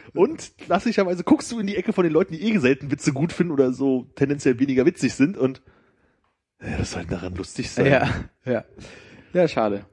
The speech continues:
Speaker 1: Ja.
Speaker 2: Ich glaube, da sind wir, äh, das war die Revanche, oder? Den hab ich dir erzählt.
Speaker 1: Äh, da saßen wir vorm, äh,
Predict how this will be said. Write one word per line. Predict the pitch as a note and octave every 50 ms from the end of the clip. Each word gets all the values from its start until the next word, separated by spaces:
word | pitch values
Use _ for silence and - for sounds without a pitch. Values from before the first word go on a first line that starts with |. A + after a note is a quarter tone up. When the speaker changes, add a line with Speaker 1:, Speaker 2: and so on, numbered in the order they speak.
| _ _ _ -
Speaker 1:
Ja. | A#2 G2 - - _ _ _ - _ _ _ _
Speaker 2:
Ich | D3+
glaube, | F3 F#3+ A3 B3+
da | A#3+
sind | F#3 G3 F#3+
wir, | F#3+ F3 E3+ E3+ - -
äh, | D3+ C#3 C#3+ C#3 C3+
das | C#3+ C#3 -
war | D3+ D3+
die | D3+
Revanche, | C#3+ C#3+ C#3 C#3+ D3 C#3 B2 - C3
oder? | C#3
Den | C3+ B2+ B2+
hab | C3 -
ich | B2 -
dir | - A#2+
erzählt. | A#2+ A#2+ - A2+ G#2+ A2 - - _ _ _ _ _ _ _ _ - - - - _
Speaker 1:
Äh, | - A#2+ B2
da | C#3+ C#3
saßen | C3 D#3 F3 - - F#3
wir | E3+ F3+ E3+
vorm, | - - - D#3 D3+ D3+ D3+ D#3 D3+ D3 D3 B2
äh, | G2 A2 A#2 A2+ A#2 A#2+ A#2+ A#2+ A#2+ B2 A#2+ A#2+ A#2 A#2 A#2